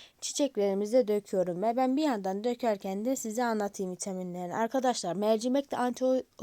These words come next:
antioksidan etkisi olduğu için çiçeklerimiz öleceği zaman, yani hani ölmesini engelliyor. Her türlü hastalıklara kadar bağışıklığını güçlendiriyor ve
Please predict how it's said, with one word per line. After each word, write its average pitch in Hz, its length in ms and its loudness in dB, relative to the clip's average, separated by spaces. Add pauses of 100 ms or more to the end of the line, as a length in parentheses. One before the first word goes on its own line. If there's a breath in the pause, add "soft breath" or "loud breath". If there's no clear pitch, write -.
(760 loud breath)
antioksidan 247 680 0
etkisi 247 380 -4
olduğu 226 380 2
için 208 420 -2 (2750 loud breath)
çiçeklerimiz 262 920 2 (760 soft breath)
öleceği 247 500 4
zaman, 214 280 0
yani 208 580 0
hani 220 220 -4
ölmesini 226 580 2
engelliyor. 190 540 0
Her 202 160 0
türlü 240 260 -2
hastalıklara 240 720 0
kadar 233 320 2 (360 loud breath)
bağışıklığını 214 960 2
güçlendiriyor 240 800 2 (440 loud breath)
ve 269 140 -2